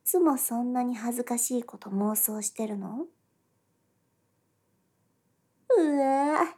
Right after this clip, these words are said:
気持ち悪い。違うの？じゃあ言ってみてよ。どんなことを妄想してるんですか？なーに？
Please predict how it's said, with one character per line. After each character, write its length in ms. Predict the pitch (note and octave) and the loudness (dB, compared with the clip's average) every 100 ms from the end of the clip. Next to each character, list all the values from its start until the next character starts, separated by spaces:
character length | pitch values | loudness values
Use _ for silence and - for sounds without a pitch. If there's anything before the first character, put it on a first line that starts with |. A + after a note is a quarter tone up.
| - G4 F#4+ - _ - | -12 -12 -12 -18 _ -20
気 340 | - A#3+ F#3+ | -14 -4 -2
持 260 | F#3 F#3+ G#3 | 0 0 -2
ち 240 | - C#4+ | -4 0
悪 560 | C#4+ C#4 C#4 C4+ C4 A#3+ | 2 2 4 4 4 2
い。 240 | - - _ _ _ _ _ _ _ _ _ _ _ _ _ _ _ _ - | 0 -8 _ _ _ _ _ _ _ _ _ _ _ _ _ _ _ _ 2
違 60 | D#4 | 2
う 40 | D4 D#4+ D#4 | 4 4 2
の？ 300 | G3+ A3+ F#4 - _ _ _ _ _ _ _ _ C4 | 0 -2 -4 -6 _ _ _ _ _ _ _ _ 0
じ 100 | C#4 | 2
ゃ 60 | A3+ | 2
あ 40 | |
言 100 | G#3 | 0
っ 20 | |
て 260 | G3+ _ D#4 | -6 _ 2
み 160 | C#4 C4 | 2 0
て 100 | G#3 | 0
よ。 320 | F#3 F3+ F3+ _ _ _ | 0 -2 -6 _ _ _
ど 180 | A#3 G#3 | 2 4
ん 100 | G3 | 4
な 100 | F3+ | 0
こ 160 | - F3+ | -4 -6
と 180 | F#3+ | -2
を 100 | F#3+ | 2
妄 200 | G#3+ A3+ | 4 2
想 240 | A3 A#3 A#3+ | 4 2 2
し 40 | |
て 160 | - C4 | 2 2
る 140 | B3+ | 2
ん 60 | A3+ | 0
で 100 | G#3 | -2
す 140 | G#3 | -4
か？ 140 | - E4 B4 C5+ - _ _ _ _ _ _ _ _ _ _ _ _ _ _ _ _ _ _ _ _ _ _ _ _ _ _ _ _ _ G#3+ | -2 0 2 0 -8 _ _ _ _ _ _ _ _ _ _ _ _ _ _ _ _ _ _ _ _ _ _ _ _ _ _ _ _ _ -2
な 340 | G3 D4 E4+ | 4 6 6
ー 40 | |
に？ 280 | A#3+ G3+ G#3 | 4 2 0